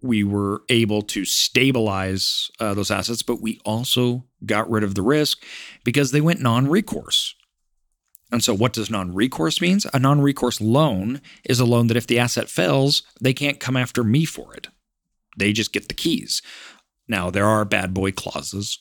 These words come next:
of course. If I commit fraud or if I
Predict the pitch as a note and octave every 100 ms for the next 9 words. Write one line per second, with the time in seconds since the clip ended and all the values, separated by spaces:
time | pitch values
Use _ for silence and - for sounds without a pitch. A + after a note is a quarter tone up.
0 | - C#3 - _ _ - - B2+ A2+ -
1 | - - - A2 A#2 D#3 - - A#2 A2
2 | A2 A2+ A2 G#2 - G#2+